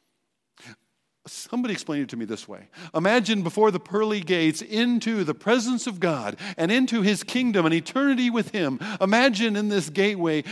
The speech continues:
there is an arch, and on the arch it is emblazoned with these beautiful golden letters, and those letters say, inviting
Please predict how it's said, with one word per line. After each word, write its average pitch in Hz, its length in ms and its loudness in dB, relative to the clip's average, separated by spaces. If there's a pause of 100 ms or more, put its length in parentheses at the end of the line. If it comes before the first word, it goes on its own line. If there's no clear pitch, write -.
there 165 220 2
is 151 80 2
an 151 140 0
arch, 151 360 0
and 151 80 0
on 208 160 2
the 202 120 -2
arch 185 360 -4
it 151 140 -2
is 143 160 0
emblazoned 151 800 0
with 147 140 0
these 143 180 -2
beautiful 196 460 -4
golden 175 420 -2
letters, 156 420 0 (220)
and 117 160 -4
those 147 220 -2
letters 147 320 -2
say, 104 340 -6 (320)
inviting 156 640 2